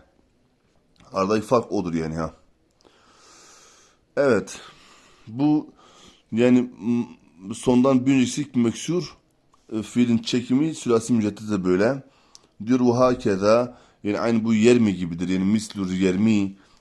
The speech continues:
yermi gibidir. Yani, yani keza yani ke-, ke yermi, yermi gibidir. <clears throat> E, hükmü, e, hükmü, e, e, kulli ma,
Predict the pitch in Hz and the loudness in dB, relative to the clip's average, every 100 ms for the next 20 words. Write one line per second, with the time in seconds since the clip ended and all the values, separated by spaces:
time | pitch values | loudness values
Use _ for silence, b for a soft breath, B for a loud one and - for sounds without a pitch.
0 | - 92 95 95 127 120 95 95 90 95 | -8 0 2 4 4 2 -2 0 0 2
1 | 107 127 131 110 95 90 b b b - | 4 4 2 -2 -4 -6 b b b -10
2 | 95 92 92 98 143 147 147 120 - 107 | -6 -6 -6 -4 0 0 0 -2 -2 -6
3 | - - 107 120 104 98 107 123 123 _ | -6 -2 2 4 4 0 0 -4 -8 _
4 | _ _ _ _ _ _ - - 92 95 | _ _ _ _ _ _ -18 -6 0 2
5 | 110 104 98 98 120 131 - B B B | 0 0 -2 0 2 0 -6 B B B
6 | B B B _ _ _ - 127 117 110 | B B B _ _ _ -10 -6 -4 -4
7 | 104 101 98 92 95 - 143 139 117 113 | -2 0 0 -2 -4 -4 -4 -2 0 2
8 | 107 95 82 - b b b b - 98 | 2 0 -2 -8 b b b b -8 -2
9 | 98 95 135 131 123 113 101 85 b b | -2 -2 -4 -4 -4 -2 -2 -4 b b
10 | b - 98 90 104 101 98 98 - - | b -8 -6 -2 -2 -2 -4 -10 -8 0
11 | 156 151 139 135 131 143 107 78 | 0 0 2 4 6 6 4 0